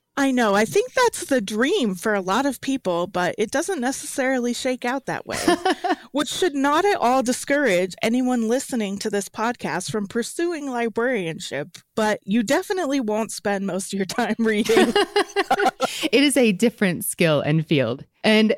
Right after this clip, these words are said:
Speaker 2: listeners, I'd like to invite you to go way back to June twenty sixteen when we hosted Andrea Griffith on the podcast. That episode is called Books That No One's Writing About in Entertainment Weekly.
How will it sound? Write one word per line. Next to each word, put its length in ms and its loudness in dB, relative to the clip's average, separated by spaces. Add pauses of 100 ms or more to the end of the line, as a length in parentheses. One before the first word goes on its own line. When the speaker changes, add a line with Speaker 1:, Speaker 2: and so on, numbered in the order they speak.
(100)
Speaker 2:
listeners, 520 2
I'd 160 0
like 140 2
to 80 2
invite 220 4
you 100 4
to 80 4
go 160 4
way 640 4
back 560 -4
to 100 -2
June 680 2 (100)
twenty 320 2
sixteen 720 -2 (220)
when 180 4
we 140 4
hosted 480 0
Andrea 360 2
Griffith 480 -6
on 220 -2
the 80 -6
podcast. 600 -8
That 160 2
episode 340 0
is 100 -4
called 260 -2
Books 220 -2
That 140 -2
No 120 2
One's 200 2
Writing 260 0
About 260 0
in 160 -4
Entertainment 560 -2
Weekly. 380 -4